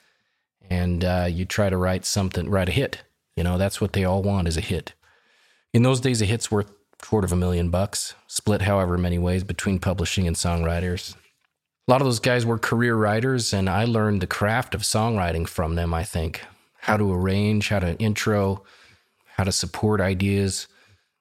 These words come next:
you know, how to bring a song to an apex, to a climax. Certainly, you know, there's some craftsmanship there, and there's some songsmiths in Nashville. I just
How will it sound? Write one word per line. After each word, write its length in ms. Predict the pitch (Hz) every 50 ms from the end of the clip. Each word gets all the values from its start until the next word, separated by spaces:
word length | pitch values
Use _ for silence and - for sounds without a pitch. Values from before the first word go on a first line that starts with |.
| _ _
you 100 | - 90
know, 120 | 90 87
how 160 | 85 92 104 107
to 80 | 95
bring 300 | 85 87 95 104 104 98
a 40 | 92
song 380 | - - - 101 95 95 95 90
to 140 | - - 85
an 60 | 85
apex, 500 | 90 92 90 - - 98 95 92 - - -
to 120 | - 85
a 40 | 80
climax. 800 | - - 104 95 95 92 90 90 90 87 - - - - - - - _ _ _ _ _ _ _ _ _ _ _ _ _ _ _ _ _ _ _
Certainly, 460 | - 107 107 - 101 98 90 87 85 78
you 200 | - 98 90 85
know, 180 | 85 82 85
there's 200 | 82 95 104 101
some 180 | - - 82 78
craftsmanship 760 | - - - 95 90 90 - - 87 78 - - 90 - -
there, 220 | - 90 87 87
and 120 | 87 80 82
there's 220 | 85 85 82 82
some 160 | - - 85
songsmiths 800 | 80 - - 101 92 90 85 82 - - 92 87 82 - - -
in 120 | 87 85
Nashville. 600 | 85 85 82 82 - - - 92 87 87 85 98 - _ _ _ - - - - _ _ _ _ _ _ _ -
I 220 | 92 101 110 117
just 440 | 104 107 113 - - - - -